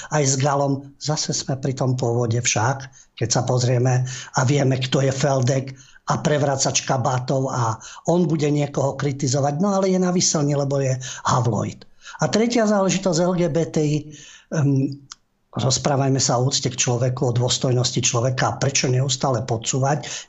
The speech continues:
neustále sexuálnu problematiku a vyrábať opäť z niekoho vyvolenú skupinu? A Rob Halford, áno, ako spevák Judas Priest, kňaz Judáš, metalový,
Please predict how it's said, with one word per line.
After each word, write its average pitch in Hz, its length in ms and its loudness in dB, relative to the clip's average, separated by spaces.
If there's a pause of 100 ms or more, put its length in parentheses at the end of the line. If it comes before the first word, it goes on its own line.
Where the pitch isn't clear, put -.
neustále 151 1120 0 (160)
sexuálnu 185 880 0
problematiku 156 1040 0 (320)
a 143 160 2
vyrábať 185 720 0
opäť 165 480 -2
z 143 80 2
niekoho 143 400 0
vyvolenú 139 480 2
skupinu? 143 560 -2 (320)
A 196 80 2
Rob 220 160 2
Halford, 226 400 0
áno, 165 400 0 (160)
ako 170 80 0
spevák 170 320 0
Judas 139 400 0
Priest, 147 320 -2
kňaz 139 320 0
Judáš, 139 480 0 (400)
metalový, 147 640 0